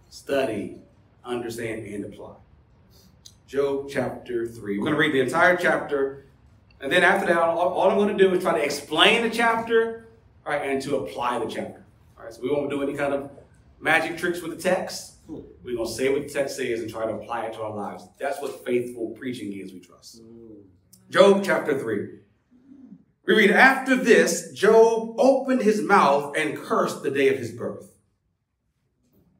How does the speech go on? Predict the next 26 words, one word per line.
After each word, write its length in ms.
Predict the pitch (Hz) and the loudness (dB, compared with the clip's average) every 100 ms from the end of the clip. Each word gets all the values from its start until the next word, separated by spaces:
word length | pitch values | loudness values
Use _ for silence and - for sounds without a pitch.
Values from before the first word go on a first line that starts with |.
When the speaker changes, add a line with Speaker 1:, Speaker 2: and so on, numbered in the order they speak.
| _ _ _ _ _ _ - | _ _ _ _ _ _ -16
Speaker 1:
And 100 | 98 | -2
Job 240 | 127 127 | 0 0
said, 400 | 127 123 123 - - _ _ _ _ _ _ _ _ _ - | 0 -2 -2 -8 -20 _ _ _ _ _ _ _ _ _ -2
'Let 120 | 196 | 2
the 100 | 202 | 4
day 500 | 185 170 - - - _ _ | 4 2 0 -6 -16 _ _
perish 840 | - 151 131 - - - - - - _ - - _ _ _ _ - | -8 -2 -2 -4 -8 -12 -12 -12 -18 _ -20 -20 _ _ _ _ -8
on 180 | 135 131 | -4 -2
which 140 | 120 | -2
I 100 | 110 | -4
was 160 | 98 - | -6 -8
born. 280 | 113 - - _ _ _ _ _ _ _ _ _ _ _ | -14 -16 -20 _ _ _ _ _ _ _ _ _ _ _
And 140 | 165 175 | 2 4
the 120 | 175 | 6
night 300 | 196 247 - | 6 6 4
that 140 | 175 | 0
said, 240 | - 196 165 | 4 4 4
"A 120 | 156 | 2
man 340 | 175 202 175 | 2 4 4
is 120 | 139 - | 2 -2
conceived." 640 | 127 127 123 104 - - _ _ _ _ _ _ - | -4 -4 -6 -6 -8 -16 _ _ _ _ _ _ -2
Let 440 | 156 247 277 - | 6 6 6 4
that 340 | 202 226 - - | 4 4 4 4
day 320 | 190 202 - | 8 8 4
be 340 | 156 143 - | -2 -4 -8
darkness. 1000 | - 143 156 - 151 113 101 - - - | -4 -2 -4 -4 -4 -4 -6 -10 -12 -18